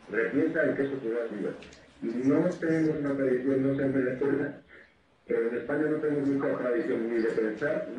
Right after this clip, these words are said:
ni menos de repensarnos a nosotros mismos, ni de cuestionarnos nuestros propios errores, ni nuestras propias equivocaciones. Entonces, el éxito es tirando moderado. De las seis mil O N Gs que tenemos en este país, habrá como cincuenta que apoyan esta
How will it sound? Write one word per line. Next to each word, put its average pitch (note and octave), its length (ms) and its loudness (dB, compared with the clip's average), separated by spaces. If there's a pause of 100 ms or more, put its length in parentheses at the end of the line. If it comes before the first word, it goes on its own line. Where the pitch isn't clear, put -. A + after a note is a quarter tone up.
(140)
ni B2+ 100 0
menos E3 400 2
de G#2+ 100 2
repensarnos A#2+ 600 -2
a A#2 60 -8
nosotros A#2 340 -8
mismos, B2+ 320 -2
ni A2+ 80 0
de F#2+ 160 2
cuestionarnos G#2+ 580 0
nuestros F#2 340 -2
propios G#2 340 0
errores, F#2+ 420 2
ni G2 80 -4
nuestras F#2 260 -6
propias G#2 320 -4 (760)
equivocaciones. E2+ 600 -4 (720)
Entonces, - 320 2 (320)
el A2+ 160 2
éxito D3+ 340 2
es D#3+ 180 2
tirando C3+ 260 2
moderado. F#2+ 400 0
De F#3 60 -2
las G2+ 120 -4
seis A2+ 180 -8
mil D#3+ 140 -4
O D3+ 100 0
N C#3+ 120 -2
Gs C#3 440 -4
que C3 100 -4
tenemos C3 280 0
en C3+ 100 0
este C3 120 0
país, C3+ 320 2
habrá B2 240 2
como G2 280 2
cincuenta G#2+ 540 2
que E2+ 100 -6
apoyan F2 380 -4
esta E2 240 -10